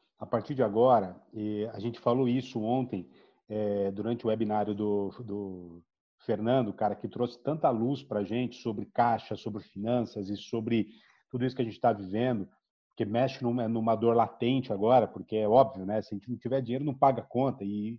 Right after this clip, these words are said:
e, e ponto final, né? E aí você traz uma, uma outra dor agora nossa, que é, enfim, como é que a gente mantém a,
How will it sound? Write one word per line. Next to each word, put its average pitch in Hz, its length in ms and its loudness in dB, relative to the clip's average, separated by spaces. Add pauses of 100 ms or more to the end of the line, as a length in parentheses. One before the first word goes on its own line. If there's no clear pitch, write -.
e, 117 280 -2 (160)
e 131 60 -2
ponto 143 300 -2
final, 92 380 -6
né? 131 220 2 (400)
E 123 60 8
aí 147 80 4
você 151 240 -2
traz 143 280 4
uma, 139 400 0 (320)
uma 123 220 -2
outra 143 320 0
dor 123 280 0
agora 113 340 2
nossa, 113 500 -2
que 120 140 -2
é, 135 260 2 (240)
enfim, 135 340 -2
como 127 220 -2
é 131 60 -2
que 135 80 -6
a 139 40 -2
gente 143 200 -8
mantém 131 400 -2
a, 131 260 2